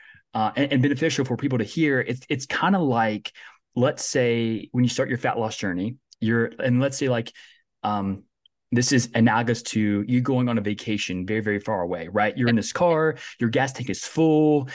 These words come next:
you get halfway, guess what? Your gas tank is empty. That's just like when you're dieting down, right? Like,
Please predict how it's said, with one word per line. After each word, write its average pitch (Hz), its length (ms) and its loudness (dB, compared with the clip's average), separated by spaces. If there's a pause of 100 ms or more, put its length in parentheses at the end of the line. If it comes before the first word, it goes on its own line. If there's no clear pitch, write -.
(120)
you 123 100 4
get 147 160 2
halfway, 131 640 0
guess 139 260 -4
what? 101 300 -2
Your 117 200 -2
gas 120 240 0
tank 127 200 -2
is 120 100 -2
empty. 139 300 -2
That's 120 360 0
just 123 600 -2
like 120 320 0
when 123 80 2
you're 127 140 2
dieting 123 260 2
down, 160 260 0
right? 110 300 -4 (300)
Like, 120 280 0